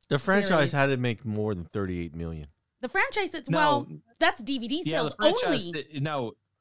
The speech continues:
Speaker 3: no, this, this made thirty-eight million in D V D sales after
Speaker 1: Yeah.
Speaker 3: the fact. So
Speaker 1: Yeah,
Speaker 3: it was
Speaker 1: this
Speaker 3: this
Speaker 1: movie.
Speaker 3: movie.
Speaker 1: Yeah, so they made their money
Speaker 3: But
Speaker 1: back.
Speaker 3: in,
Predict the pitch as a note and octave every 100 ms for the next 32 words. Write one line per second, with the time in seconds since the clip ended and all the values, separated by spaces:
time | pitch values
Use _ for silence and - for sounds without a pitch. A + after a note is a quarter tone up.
0 | _ _ _ - C3+ C3 A2+ C#3 E3 -
1 | C3+ B2 E3 F3 E3+ D#3 C3+ D3 C#3 C3
2 | C3+ B2+ A2 A#2 A#2 B2 A2+ A#2 A2+ -
3 | G2+ F2+ - B2 A#2 C#3 A#2+ F2 F2+ D#2+
4 | - D3 C#3 A#2 B2 E3+ D#3 A2 C#3 A#2+
5 | G2 G2 G#2 - D3 A#2 - C3 D3+ E3
6 | C#3+ A#2 A#2 A2 G#2 G#2+ C3 B2